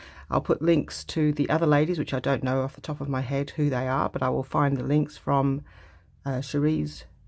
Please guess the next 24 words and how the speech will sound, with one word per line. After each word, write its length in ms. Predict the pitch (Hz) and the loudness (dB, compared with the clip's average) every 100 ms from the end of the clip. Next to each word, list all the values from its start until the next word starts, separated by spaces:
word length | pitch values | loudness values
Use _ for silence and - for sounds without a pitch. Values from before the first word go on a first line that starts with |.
| - | -8
uh, 380 | 147 139 139 139 | -4 -2 -2 -2
video 420 | 160 185 220 294 294 - - - - | -2 0 0 0 -4 -20 -20 -20 -14
and 160 | - 151 | -6 -4
put 140 | - | -2
those 220 | - 147 143 | 2 2 4
links 360 | 147 139 - | 2 0 -4
in 280 | - 139 139 | -2 2 2
the, 280 | 135 127 131 | 0 -2 -2
uh, 160 | 123 123 - _ | -2 -4 -10 _
in 120 | - 143 | -4 -2
the 100 | 135 | -2
description 480 | 135 - 147 - | -6 -4 -4 -2
below 220 | 143 139 135 | 0 0 0
if 100 | 127 | 0
you 60 | |
want 160 | 143 131 | -4 -4
to 40 | |
check 180 | 147 147 | -6 -2
out 220 | 131 127 - | -2 -2 -4
all 200 | 143 139 | 0 0
of 80 | 135 | -2
the 60 | |
Thrifty 380 | - - 139 139 | -8 -8 -6 -8
Thursday 720 | - 147 139 - 135 131 127 | -4 -2 -2 -2 -2 -2 -6